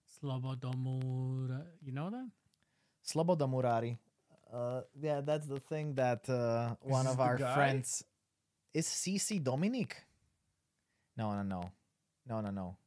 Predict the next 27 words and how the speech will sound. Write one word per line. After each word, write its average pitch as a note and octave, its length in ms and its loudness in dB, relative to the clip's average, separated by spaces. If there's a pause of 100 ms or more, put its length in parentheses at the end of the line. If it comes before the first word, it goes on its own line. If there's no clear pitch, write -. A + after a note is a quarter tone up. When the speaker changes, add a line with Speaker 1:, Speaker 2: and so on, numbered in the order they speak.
Speaker 2:
It's A#2+ 120 -16
not A#2 160 -4
Dominic. G2 400 -4
But B2 160 -2
yeah, C#3 160 4
we C#3 160 0
know D3 140 0
Slobodomurari, C3 960 2
and A#2+ 120 -2
Betliar C3+ 360 2
is A#2+ 140 0
amazing. A#2 580 -2 (920)
Yeah, A#2 280 4
the, A#2+ 280 2
the, A#2 400 -2
the C#3 100 0
gem D3 400 0
of B2+ 180 0
Gemer, A#2+ 440 2 (280)
the A#2 100 -2
region B2+ 340 0
of G#2+ 160 -4
Gemer. A2 300 0
Do A#2 60 -2
you C#3+ 60 -2
know F#3 140 -2
Gemer? C#3 460 -6